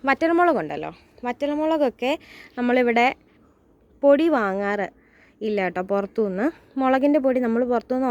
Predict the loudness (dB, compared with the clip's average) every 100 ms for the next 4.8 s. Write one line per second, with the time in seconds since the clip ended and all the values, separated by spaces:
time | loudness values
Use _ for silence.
0 | -2 -2 -4 -4 -4 -6 -8 -20 -20 _
1 | 2 4 4 4 4 4 2 2 2 2
2 | 2 0 -4 _ _ _ -8 -4 -2 0
3 | -2 -2 -6 _ _ -20 -20 -20 -20 _
4 | -2 -2 0 0 2 2 0